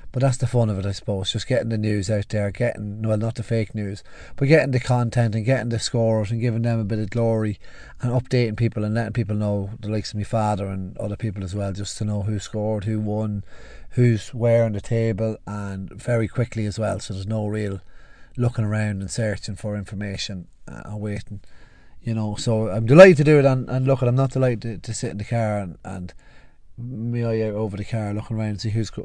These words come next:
who's hovering around the car and being thrown out of, of Parnell Park. But yeah,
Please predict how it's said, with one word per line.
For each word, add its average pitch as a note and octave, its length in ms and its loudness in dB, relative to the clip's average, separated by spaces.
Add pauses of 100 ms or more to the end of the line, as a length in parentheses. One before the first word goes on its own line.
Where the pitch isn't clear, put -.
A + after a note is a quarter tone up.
who's A#2 220 2
hovering G#2+ 320 2
around G#2+ 280 -2
the G#2+ 60 -6
car G#2 340 0
and F#2+ 100 -4
being G2 140 -4
thrown A2 260 -2
out G#2 100 -4
of, F#2+ 220 -8
of G2+ 200 -6
Parnell G2 360 2
Park. F#2+ 480 -4 (580)
But C#3+ 200 0
yeah, E3+ 200 12